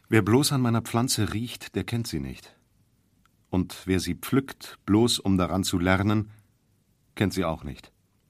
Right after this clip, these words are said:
Die Auflösung der Dissonanzen in einem gewissen Charakter ist weder für das bloße Nachdenken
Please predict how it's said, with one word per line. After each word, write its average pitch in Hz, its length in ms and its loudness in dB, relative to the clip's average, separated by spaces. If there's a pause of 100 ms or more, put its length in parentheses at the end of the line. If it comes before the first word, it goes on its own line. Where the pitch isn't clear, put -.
(1400)
Die 110 120 2
Auflösung 123 520 6
der 101 120 4
Dissonanzen 110 640 0
in 110 160 -4
einem 101 200 -2
gewissen 104 360 -2
Charakter 92 500 -2
ist 85 220 -8
weder 107 240 6
für 98 180 0
das 82 160 -4
bloße 104 380 2
Nachdenken 107 800 -2